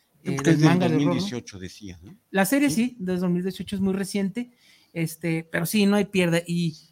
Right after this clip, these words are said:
Speaker 2: como dices, es elegancia, ¿no? Digo, también le ayuda muchísimo que el manga siempre es en blanco y negro, este, y siempre te da, bueno, el blanco y negro, pues, como no recurres a la, a lo
Speaker 1: Claro.
Speaker 2: rojo de la sangre y todo
Speaker 1: Claro,
Speaker 2: eso, es,
Speaker 1: claro,
Speaker 2: es muy
Speaker 1: claro.
Speaker 2: elegante.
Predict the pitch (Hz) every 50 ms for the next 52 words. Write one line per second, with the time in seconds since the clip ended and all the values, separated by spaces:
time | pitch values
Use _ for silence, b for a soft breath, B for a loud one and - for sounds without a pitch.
0 | _ _ _ - 170 175 185 208 202 226 208 226 220 - 247 226 220 185 170 175
1 | 180 185 180 - 160 165 180 202 208 - 160 165 196 190 185 175 180 165 170 185
2 | 202 214 226 220 214 220 220 220 214 208 185 185 - - 185 - - 202 202 190
3 | 196 - 151 147 151 151 156 160 170 170 160 - 180 160 - - 165 160 - 160
4 | 151 156 151 156 151 156 165 170 170 165 160 151 156 165 190 - - - _ _
5 | _ _ _ _ - - - _ - - 196 156 151 156 - - - - - 151
6 | 143 139 139 135 139 - - - 147 - - 208 202 185 233 202 - 190 175 170
7 | 170 175 180 175 175 170 170 156 143 135 - _ _ - 151 151 180 185 190 185
8 | 196 196 185 185 180 175 180 180 180 175 170 165 156 - - - - _ _ _
9 | _ _ _ - 180 175 - 214 202 220 247 294 302 294 277 269 262 247 254 247
10 | 240 240 220 185 175 165 165 156 156 160 170 147 156 156 156 147 156 160 185 208
11 | 208 208 - 175 165 160 156 147 151 - - 185 190 202 208 208 208 190 180 165
12 | - 143 147 143 135 123 196 185 - - 107 - 180 - 190 196 190 202 208 226
13 | 233 226 214 190 175 160 160 165 170 175 170 214 233 233 -